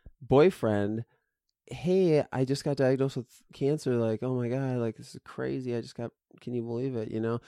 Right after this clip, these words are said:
And he's like, "I can't believe that you're, like, raining on my parade by telling me about your cancer. Like,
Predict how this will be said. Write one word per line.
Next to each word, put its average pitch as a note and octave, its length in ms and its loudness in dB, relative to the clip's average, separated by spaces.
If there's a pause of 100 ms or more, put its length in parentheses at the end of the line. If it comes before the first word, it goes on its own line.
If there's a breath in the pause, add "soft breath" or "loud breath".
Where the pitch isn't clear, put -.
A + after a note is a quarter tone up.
(320 loud breath)
And B2 100 0
he's A#2+ 180 4
like, G#2+ 420 2 (200 loud breath)
"I D3 60 2
can't G3 320 8
believe F#3 380 4
that C#3+ 140 8
you're, C3+ 160 8
like, A#2+ 200 6
raining A#2+ 340 4
on A#2+ 140 4
my A2 140 2
parade A2 380 0
by G#2 120 0
telling A2 340 -2
me A2 120 0
about G#2+ 220 -2
your G#2 120 -6
cancer. G2+ 500 -10
Like, F#2 220 -6